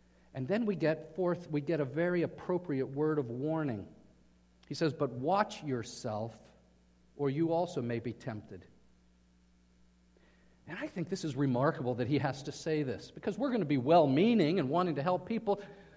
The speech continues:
Surely we don't need this, this word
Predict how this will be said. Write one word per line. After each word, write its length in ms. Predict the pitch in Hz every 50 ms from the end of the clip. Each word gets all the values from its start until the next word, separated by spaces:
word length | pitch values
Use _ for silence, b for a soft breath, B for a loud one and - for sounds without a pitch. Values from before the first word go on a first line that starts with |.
| B B
Surely 640 | - - - 311 294 269 214 170 139 123 110 - - - - - - - - - - - _ _
we 100 | - 135
don't 220 | 156 143 131 131 127
need 320 | 131 151 156 147 131 107
this, 440 | 135 139 120 - - - - - - - - - _ _ _ _ _ _ _ - _ _ _ _ _ -
this 180 | 117 113 -
word 500 | - 117 117 117 120 127 135 147 139 131